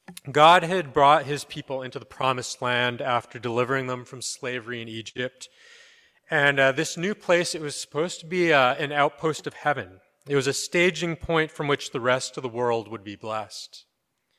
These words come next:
But over the years, it had, uh, turned into a spectacular mess. God's people had turned away from him. They'd worshipped other gods. They took advantage of the poor and needy for their own gain.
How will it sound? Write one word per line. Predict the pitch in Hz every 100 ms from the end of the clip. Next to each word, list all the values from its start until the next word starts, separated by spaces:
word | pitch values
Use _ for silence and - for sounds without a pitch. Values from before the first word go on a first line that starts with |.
| _ _ _ _ _ _ _ _ _
But | 147 170 165 160
over | 190 175 214
the | 190
years, | 160 160 160
it | 165 147
had, | 139 151 135
uh, | 135 127
turned | 127 - 151 147
into | 139 139 147
a | 131
spectacular | - 143 - 147 139 - 143 120
mess. | 113 120 87 - - - _ _ _ _ _ _ _ _ _ _ _ 143
God's | 156 156 -
people | - 175 - 175
had | 170
turned | - 165 165
away | 131 123
from | 123 135
him. | 131 139 147 - _ - _ _ _ _
They'd | 127 113
worshipped | 143 - 165 165
other | 156 135
gods. | 131 127 135 131 127 - - 131
They | 120
took | - 135
advantage | 143 113 131 131 151 139 131
of | 123
the |
poor | - - 131 127
and | 120
needy | 120 123 123
for | 120 -
their | 117 127
own | 117 113
gain. | 107 104 104 104